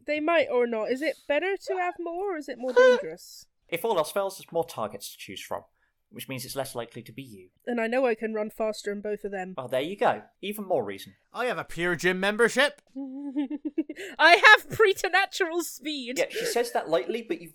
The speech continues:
Speaker 3: uh, but you
Speaker 1: We both know it's true.
Speaker 3: Yeah, you both know it's true, and there is an edge to her, her jocularity when it comes to talking about danger.
Speaker 1: Listen,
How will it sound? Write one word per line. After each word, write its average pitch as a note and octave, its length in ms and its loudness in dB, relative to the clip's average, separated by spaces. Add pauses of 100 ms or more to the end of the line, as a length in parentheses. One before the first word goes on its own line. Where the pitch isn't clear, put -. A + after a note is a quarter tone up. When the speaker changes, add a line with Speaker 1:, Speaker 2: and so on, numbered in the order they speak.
(100)
Speaker 3:
uh, D#3+ 200 0
but - 200 -2
you D#3+ 200 -16 (140)
Speaker 1:
We C#4 160 -2
both C4+ 260 2
know B3+ 140 2
it's A3 160 -2
true. G#3+ 280 -4
Speaker 3:
Yeah, C#3+ 60 2
you C3+ 140 -4
both G#3+ 260 4
know F#3 80 -2
it's - 120 -6
true, C#3+ 240 -8
and D#3+ 140 -4
there D#3+ 180 0
is F#3 140 -6
an E3+ 100 -12 (180)
edge D3+ 520 -4 (160)
to C3 280 -8 (100)
her, A#2 560 0
her C3 180 0
jocularity A2 840 -2
when A2 120 -2
it - 120 -18
comes G#2+ 280 -12
to G2+ 260 -10
talking G#2 340 -8
about G2+ 260 -6
danger. G2+ 380 -4 (260)
Speaker 1:
Listen, A#3+ 420 -2